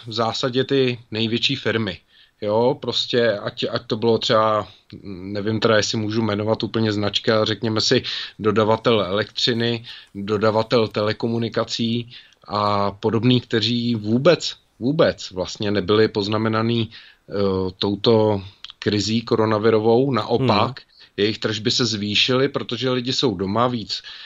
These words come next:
Speaker 1: víc si telefonujou, víc jsou na internetu, víc si svítí, víc si topí a tak dále, takže naopak jim se zvedly tržby, jo, a oni byli první, první, kteří cucali tyhle ty peníze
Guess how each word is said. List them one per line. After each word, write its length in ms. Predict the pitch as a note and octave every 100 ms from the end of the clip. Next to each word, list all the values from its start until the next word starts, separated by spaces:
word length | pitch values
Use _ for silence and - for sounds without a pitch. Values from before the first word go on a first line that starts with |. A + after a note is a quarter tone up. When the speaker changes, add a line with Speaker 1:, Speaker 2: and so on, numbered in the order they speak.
| -
Speaker 1:
víc 220 | G2+ G2
si 120 | - G#2
telefonujou, 840 | G#2 G#2+ - C3 B2+ B2+ B2 B2
víc 180 | G#2+ -
jsou 160 | A2
na 160 | G2+ F#2
internetu, 720 | A2 A#2 A2+ A#2 A#2 B2+ A#2+
víc 220 | G#2 -
si 80 | A2+
svítí, 680 | - G2+ G2+ G2+ A#2+ A#2+ A#2
víc 220 | G#2 -
si 140 | A#2
topí 580 | G#2+ G2 - A2 A#2 B2 - - -
a 80 | G2
tak 200 | B2 A2
dále, 260 | A2 A#2
takže 260 | A#2 A2+ B2+
naopak 440 | A#2+ A2+ B2 A#2+
jim 120 | B2 A2+
se 140 | B2+
zvedly 300 | A#2+ A#2+ B2
tržby, 560 | B2 A#2+ G#2+ A#2 C3+ C#3 - - -
jo, 200 | A2 A#2
a 120 | A#2
oni 240 | A#2 B2 C3+
byli 200 | C#3 C#3
první, 800 | - C3 C3+ D3 D3+ D#3 F#3 E3 _ _ _ -
první, 460 | A#2+ B2 C#3 E3
kteří 380 | D#3+ B2+ A#2+ B2+
cucali 640 | - B2+ - D#3+ C#3+ F2+ - _
tyhle 280 | - G2 G#2+
ty 120 | B2+
peníze 680 | - A2+ A2+ A#2 A2 B2